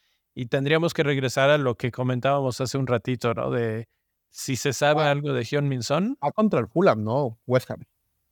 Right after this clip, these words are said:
Speaker 1: En la qui-, ah, no, es que esta es la quince, la dieciséis, sí, perdón. Este, va contra Fulham, va contra Fulham. La verdad
Speaker 2: Tiene,
Speaker 1: es que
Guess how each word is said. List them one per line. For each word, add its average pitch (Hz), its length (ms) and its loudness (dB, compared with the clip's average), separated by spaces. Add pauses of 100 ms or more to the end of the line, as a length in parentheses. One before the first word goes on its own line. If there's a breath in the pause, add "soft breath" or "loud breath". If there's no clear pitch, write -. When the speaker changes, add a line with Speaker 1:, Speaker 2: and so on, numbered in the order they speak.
(920)
Speaker 1:
En 143 140 -2
la 127 120 2
qui-, - 320 -10
ah, 196 140 0
no, 196 120 4
es 196 120 -2
que - 120 -4
esta 190 160 -4
es 175 60 -2
la 156 120 0
quince, 151 360 -4
la 127 180 0
dieciséis, 135 580 -4
sí, 135 180 -6
perdón. 127 420 -2 (460)
Este, 127 300 -4
va 139 140 4
contra 135 260 -2
Fulham, 117 420 -4 (200)
va 131 80 -6
contra 127 260 -2
Fulham. 160 320 -2 (840 soft breath)
La 151 220 2
verdad 151 200 4
Speaker 2:
Tiene, 180 120 4
Speaker 1:
es - 80 -2
que 143 500 -2